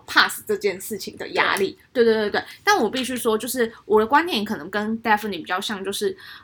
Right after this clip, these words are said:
Speaker 1: 呃，我会觉得说这一些可能会被，被爆出来的风波啊，或者是说事情，它的基准点跟判断点都是正常人会不会去做这件事。
Speaker 2: 嗯。
Speaker 1: 如果说正常人一般的道德标准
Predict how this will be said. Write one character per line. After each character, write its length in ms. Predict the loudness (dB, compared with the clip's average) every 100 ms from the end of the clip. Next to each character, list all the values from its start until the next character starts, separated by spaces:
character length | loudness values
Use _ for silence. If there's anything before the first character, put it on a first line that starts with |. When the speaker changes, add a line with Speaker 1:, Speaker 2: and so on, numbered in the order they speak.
| _
Speaker 1:
呃， 420 | 0 0 -2 -6 -14 -2
我 100 | 0
会 120 | 2
觉 140 | 2 0
得 80 |
说 160 | 0 -2
这 160 | 0 2
一 80 |
些 440 | 2 0 0 -2 -6 _ _ _
可 160 | -8 -6
能 180 | -6 -4
会 140 | -4
被， 200 | 2 2 2
被 140 | -2
爆 220 | 2 2
出 180 | 2 -2
来 140 | -2 -2
的 120 | -8
风 320 | -10 -8 -8
波 260 | -6 -2 0
啊， 140 | 0
或 180 | 0 -2
者 100 | -2
是 200 | -4 -6
说 340 | -4 -2 -2 -4 -16 -20 -6
事 260 | -2 -2
情， 300 | -2 -6 -8 -16 -20 -2
它 280 | 0 0 -2 _ _ _
的 260 | 0 0 -4
基 300 | -2 0 0
准 240 | 0 -2 -2
点 180 | -2 -4
跟 140 | -6
判 220 | -2 -2
断 160 | 0 0
点 140 | -4 -4
都 160 | -4
是 280 | -2 -4 -4 -12 _ _
正 220 | 0 0
常 240 | 0 -4 -4
人 220 | -10 -12 -10
会 140 | -4
不 100 | -4
会 140 | -4 -6
去 100 | -8
做 160 | -10
这 100 | -10
件 160 | -12 -14 -6
事。 120 | -4
Speaker 2:
嗯。 180 | -2 -4 -12 -20 _ -4
Speaker 1:
如 120 | 2
果 200 | 4 4
说 180 | 2 2
正 260 | 2 0
常 220 | 0 -2
人 120 | -4 -4
一 100 | -2
般 320 | 2 4 4
的 140 | 0 2
道 180 | 2
德 140 | 2 -2
标 260 | 0 0 0
准 220 | -6